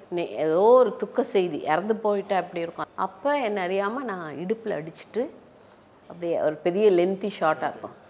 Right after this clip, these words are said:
அ-, அழுதேன். இப்ப நான் வந்து இன்ஸ்பயர் ஆகுறேன் அந்த அம்மாவோட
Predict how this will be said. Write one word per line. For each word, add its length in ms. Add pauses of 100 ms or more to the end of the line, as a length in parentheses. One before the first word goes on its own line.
(140)
அ-, 380
அழுதேன். 380
இப்ப 140
நான் 360
வந்து 240
இன்ஸ்பயர் 720
ஆகுறேன் 300
அந்த 200
அம்மாவோட 560